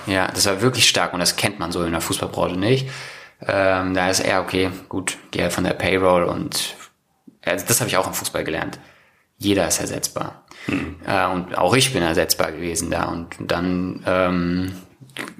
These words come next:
Speaker 1: kommt halt der Nächste. Es gibt Tausende, die sich um deinen Platz reißen. Dann kommt halt der Nächste.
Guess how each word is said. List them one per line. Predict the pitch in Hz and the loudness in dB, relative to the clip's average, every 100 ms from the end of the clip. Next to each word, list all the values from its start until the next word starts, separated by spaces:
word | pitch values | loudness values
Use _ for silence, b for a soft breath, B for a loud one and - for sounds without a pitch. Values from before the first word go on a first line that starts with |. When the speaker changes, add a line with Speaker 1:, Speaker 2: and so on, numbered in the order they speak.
| - | -2
Speaker 1:
kommt | - 98 | 0 2
halt | 98 | 2
der | 98 | 4
Nächste. | 123 131 - - | 4 4 2 -2
Es | - | -8
gibt | - - | -8 2
Tausende, | 117 107 85 | 2 2 0
die | 87 | 0
sich | 87 | 0
um | 87 | 0
deinen | 85 | -2
Platz | - 101 - | -2 0 2
reißen. | - - - - | 2 0 -2 -6
Dann | - | -8
kommt | 92 | -4
halt | 90 | -2
der | 90 | 0
Nächste. | 101 107 - - | 0 0 -4 -6